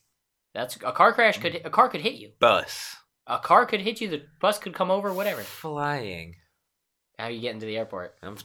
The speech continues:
Speaker 1: <laughs>
Speaker 2: flying.
Speaker 1: Yeah.
Speaker 2: And flying.
Speaker 1: You're doing
Speaker 2: Flying myself.
Speaker 1: You're Icarusing it?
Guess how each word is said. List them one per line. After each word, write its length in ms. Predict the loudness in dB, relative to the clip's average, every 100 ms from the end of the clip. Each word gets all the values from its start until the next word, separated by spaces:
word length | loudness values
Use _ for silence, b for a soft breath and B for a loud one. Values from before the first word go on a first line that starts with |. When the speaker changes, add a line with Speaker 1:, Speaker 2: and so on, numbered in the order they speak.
| -20 _
Speaker 1:
<laughs> 320 | _ -20 -6
Speaker 2:
flying. 400 | -2 4 8 8 6 4 6
Speaker 1:
Yeah. 100 | 6
Speaker 2:
And 260 | 10 8 8
flying. 400 | 4 2 0 -6 B -12 -4
Speaker 1:
You're 120 | -2
doing 300 | 0 0 0
Speaker 2:
Flying 340 | 2 6 6 4
myself. 420 | 2 4 4 4
Speaker 1:
You're 240 | 2 2
Icarusing 560 | 2 4 4 4 2 0
it? 140 | -2